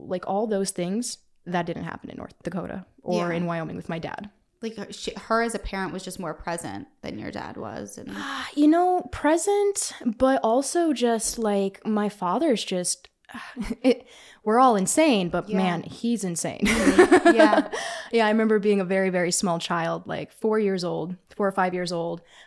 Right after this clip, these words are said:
Speaker 1: I'd fallen off the tire swing and knocked the air out of myself. You know, and that hurts. That's
Speaker 2: Mm-hmm.
Speaker 1: scary. You can't breathe as a kid. And I was freaking out and everything. And I vividly remember my dad was like,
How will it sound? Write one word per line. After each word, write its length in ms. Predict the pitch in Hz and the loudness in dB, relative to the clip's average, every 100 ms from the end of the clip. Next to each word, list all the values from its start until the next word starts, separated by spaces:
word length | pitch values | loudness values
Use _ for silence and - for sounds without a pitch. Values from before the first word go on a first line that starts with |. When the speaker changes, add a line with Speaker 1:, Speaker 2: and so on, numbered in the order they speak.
| - | -6
Speaker 1:
I'd 120 | 175 | -4
fallen 280 | - 190 185 | -2 0 0
off 160 | 180 | -4
the 60 | - | -8
tire 280 | 190 175 170 | -6 -6 -6
swing 380 | - 175 170 | -6 -8 -8
and 240 | 175 175 180 | -8 -6 -4
knocked 320 | 185 175 - | -4 -6 -8
the 180 | 165 - | -8 -8
air 100 | - | -8
out 120 | - | -8
of 80 | - | -8
myself. 580 | - - - - - - _ _ - | -8 -8 -8 -10 -16 -20 _ _ -6
You 120 | 185 | -4
know, 200 | 165 143 | -2 -2
and 180 | 262 285 | 0 0
that 140 | 302 | -2
hurts. 360 | - 339 370 - | -2 0 0 0
That's 200 | 180 214 | 0 0
Speaker 2:
Mm-hmm. 60 | |
Speaker 1:
scary. 300 | 202 302 311 214 | 0 2 2 0
You 80 | |
can't 240 | 202 240 214 | -2 -4 -2
breathe 200 | 220 226 | -2 -2
as 160 | 208 | -4
a 40 | 185 | -6
kid. 240 | - 175 | -6 -4
And 80 | 170 | -4
I 60 | 190 | -4
was 160 | 247 | -4
freaking 340 | - 220 214 196 | -4 -4 -2 -2
out 120 | 185 | -4
and 60 | 185 | -6
everything. 540 | 175 170 170 165 190 _ - - _ | -6 -8 -8 -10 -12 _ -20 -20 _
And 140 | - | -4
I 80 | 190 | -2
vividly 420 | 180 208 214 214 | -2 -2 -2 0
remember 400 | 208 185 170 175 | 0 -2 -4 -6
my 180 | 180 180 | -4 -6
dad 200 | 175 175 | -4 -6
was 160 | 180 175 | -6 -8
like, 340 | 180 180 - | -8 -10 -14